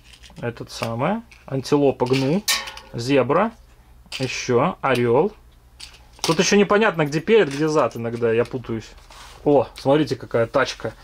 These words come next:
Раз, два, три. Ну, ну, не знаю.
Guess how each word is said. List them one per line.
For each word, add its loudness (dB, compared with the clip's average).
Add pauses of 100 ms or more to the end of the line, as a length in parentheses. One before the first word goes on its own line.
(220)
Раз, 2
два, 4
три. -2 (1400)
Ну, 2 (4000)
ну, 4
не 6
знаю. 2